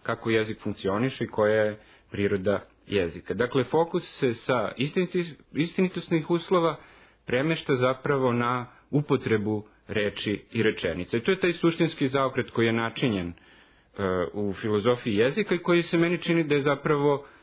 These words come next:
relevantan za ova razmatranja u ovoj knjizi. I Wittgenstein je tu rekao, dakle, ne treba, e, da imamo jedan povlašćeni model u teoriji značenja koji će nam objasniti kako jezik funkcioniše, dakle, na primer, model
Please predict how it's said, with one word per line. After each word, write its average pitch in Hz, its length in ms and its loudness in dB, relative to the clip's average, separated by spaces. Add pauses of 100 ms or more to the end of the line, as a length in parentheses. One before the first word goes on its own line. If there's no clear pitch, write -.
(100)
relevantan 123 800 2
za 110 160 2
ova 113 140 4
razmatranja 107 640 0
u - 20 2
ovoj 113 160 0
knjizi. 101 420 -2
I 135 80 0
Wittgenstein 160 440 0
je 151 80 0
tu 156 140 0
rekao, 110 260 0
dakle, 110 320 0 (320)
ne 170 180 2
treba, 190 300 0 (400)
e, 110 40 -2 (200)
da 107 440 0 (1500)
imamo 139 300 4
jedan 131 200 0
povlašćeni 139 680 0
model 98 440 0 (640)
u 104 420 -2
teoriji 110 340 0
značenja 101 480 -2
koji 127 120 0
će 123 100 -6
nam 113 80 0
objasniti 104 540 -2
kako 104 320 -2
jezik 95 340 0
funkcioniše, 95 580 -6
dakle, 113 220 -6
na 104 80 -2
primer, 110 260 -4
model 104 440 0